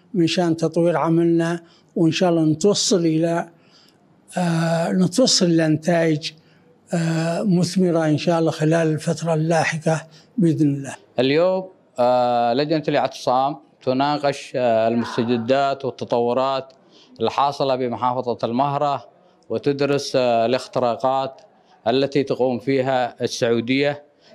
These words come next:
Speaker 2: فحقيقة السعودية تمادت في، آه، اختراقات،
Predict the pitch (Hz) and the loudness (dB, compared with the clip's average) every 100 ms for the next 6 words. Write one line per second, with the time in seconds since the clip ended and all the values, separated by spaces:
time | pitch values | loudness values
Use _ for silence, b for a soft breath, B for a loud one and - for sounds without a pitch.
0 | - 107 127 143 160 143 160 139 - 127 | -6 -4 -2 -2 -2 -2 -2 -2 0 0
1 | 131 147 143 131 131 - b b b - | 2 0 0 -2 -4 -14 b b b -4
2 | 135 151 165 151 139 143 - - _ 143 | 0 2 2 0 -2 -2 -10 -20 _ -2
3 | 147 151 147 - B B B - 120 135 | 0 -2 -4 -8 B B B -4 0 2
4 | 135 131 131 123 123 - 131 127 120 143 | 2 2 2 2 -2 -4 0 0 0 -2
5 | 147 151 143 | 0 -2 -4